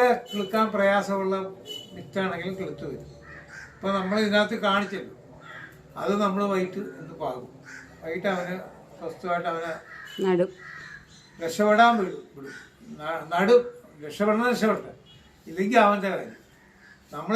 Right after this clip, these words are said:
Speaker 1: ചെയ്യാനുള്ളത് നമ്മൾ ചെയ്യും. രക്ഷപ്പെടണം, നട്ട് കിളുക്കുകയില്ല.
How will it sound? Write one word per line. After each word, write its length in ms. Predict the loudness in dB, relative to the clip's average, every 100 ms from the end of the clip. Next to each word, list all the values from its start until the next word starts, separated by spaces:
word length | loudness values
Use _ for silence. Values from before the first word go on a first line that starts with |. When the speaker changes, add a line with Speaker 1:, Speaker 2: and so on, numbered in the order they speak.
| 4
Speaker 1:
ചെയ്യാനുള്ളത് 400 | 6 6 6 2
നമ്മൾ 160 | 0 -2
ചെയ്യും. 200 | -4 -6 -14 -20 -20 -20 -20 _ _ -12
രക്ഷപ്പെടണം, 520 | -8 -2 0 0 -4 -8
നട്ട് 180 | -12 -14 -14
കിളുക്കുകയില്ല. 400 | -16 -18 -20